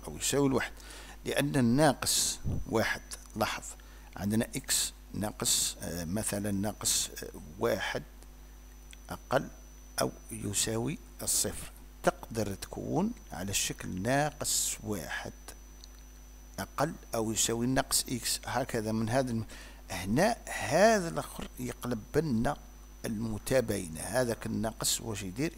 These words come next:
يقلب لنا المتباينة، وتصبح لنا إكس كبيرة أكبر أو يساوي الواحد. إذن هذا واش تعني؟ هذا يعني، يعني ماذا؟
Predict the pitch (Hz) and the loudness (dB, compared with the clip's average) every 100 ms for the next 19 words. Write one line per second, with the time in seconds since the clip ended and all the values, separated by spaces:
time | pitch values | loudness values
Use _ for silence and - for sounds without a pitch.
0 | - 107 110 139 117 104 123 - - - | -8 -6 -4 -2 0 0 -2 -4 -10 -4
1 | 123 104 98 - 107 87 87 92 123 - | -2 -2 -4 -4 -4 -4 -4 -2 -2 -2
2 | - - - 80 107 151 - - - - | -4 -2 -4 0 0 -2 -8 -14 -14 -10
3 | - 123 - - - 107 - - - - | -6 0 0 0 -2 0 0 -4 -8 -2
4 | 120 - - - 113 95 95 131 127 143 | 0 0 -4 -8 -6 -2 0 2 0 -2
5 | - - - 123 92 - - - - - | -8 -6 0 2 2 -4 -8 -14 -14 -14
6 | - - - 117 120 120 - 104 123 139 | -14 -16 -2 0 2 0 -2 2 4 6
7 | 143 139 - 95 80 - - 101 107 87 | 6 6 6 2 0 -6 -4 -2 0 -2
8 | 98 151 170 - 82 104 127 - - - | 0 2 2 0 -2 0 -2 -6 -12 -10
9 | - - - - - - - - - - | -10 -6 -2 0 0 -2 -6 -16 -16 -16
10 | - - - - - - - 107 104 95 | -16 -18 -18 -18 -18 -12 -6 -4 -2 -2
11 | 95 123 123 98 85 | 2 6 6 4 -2